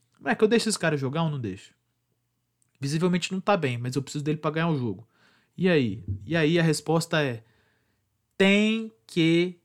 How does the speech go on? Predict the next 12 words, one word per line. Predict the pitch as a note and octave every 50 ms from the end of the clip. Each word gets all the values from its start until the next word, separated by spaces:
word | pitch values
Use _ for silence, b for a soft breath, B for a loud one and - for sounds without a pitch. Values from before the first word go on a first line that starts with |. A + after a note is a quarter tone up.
| _
se | _ - - - - - - - - D#3+ E3 F3 F3+ E3
preocupar | - D#3+ D#3 D#3+ D#3+ E3 D#3+ - - B2+ B2 B2+ C3 C3+ C#3 C3+ -
com | - - B2+ C3 C#3 C#3
a | C#3 C3
saúde | - - C#3+ B2+ A#2 A#2 A#2+ B2 B2 B2
do | B2 C3
jogador | B2 B2 C3 A#2+ C3+ C3+ B2+ A#2+ A#2 A2+ A2+ - - - -
antes | B2 C3 C3+ C3+ C3+ _ - D3 C#3+ C3+ - - - - -
de | A#2+ C3 C3+
qualquer | C3 - B2+ B2 - - C3
outra | C#3 C3+ C3+ C3 C3
coisa. | - - - E2 E2+ A2 -